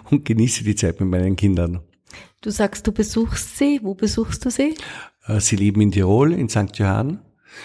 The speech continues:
Speaker 1: in Tirol und, äh, dort muss ich dann immer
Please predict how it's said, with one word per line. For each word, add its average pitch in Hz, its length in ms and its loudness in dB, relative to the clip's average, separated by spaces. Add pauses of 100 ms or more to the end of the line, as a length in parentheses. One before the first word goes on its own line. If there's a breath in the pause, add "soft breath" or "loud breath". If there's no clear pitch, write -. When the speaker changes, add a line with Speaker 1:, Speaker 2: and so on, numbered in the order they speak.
(160 loud breath)
Speaker 1:
in 127 160 0
Tirol 117 480 4
und, 110 600 0
äh, 98 280 2 (140)
dort - 480 -2
muss 101 220 2
ich - 160 -2
dann 90 220 0
immer 92 760 -2